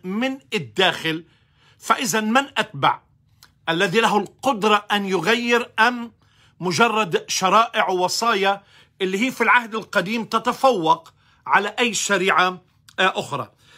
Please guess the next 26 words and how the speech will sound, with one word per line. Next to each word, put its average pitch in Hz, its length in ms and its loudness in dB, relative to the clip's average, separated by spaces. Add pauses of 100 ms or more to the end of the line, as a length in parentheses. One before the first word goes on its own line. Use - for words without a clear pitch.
(220)
فأنا 220 640 0
أتبع 214 280 0
يسوع 214 500 -2
المسيح 202 540 -6
لأنه 226 280 -6
كمان 220 360 -4
هو 220 280 -6
متميز، 196 960 -4 (340)
آه، 185 140 0
فريد 202 840 0
من 185 180 -2
نوعه. 123 300 -8 (360)
بصراحة، - 540 -2 (560)
من 247 320 0 (140)
الذي 196 360 2
قال: 196 540 2
"أنا 202 180 4
هو 180 200 0
الطريق 180 560 -2
والحق 175 560 0
والحياة، 170 500 0
ليس 170 320 -4
أحد 175 340 -6
يأتي 185 500 -4
إلى 180 120 0
الآب 180 440 -2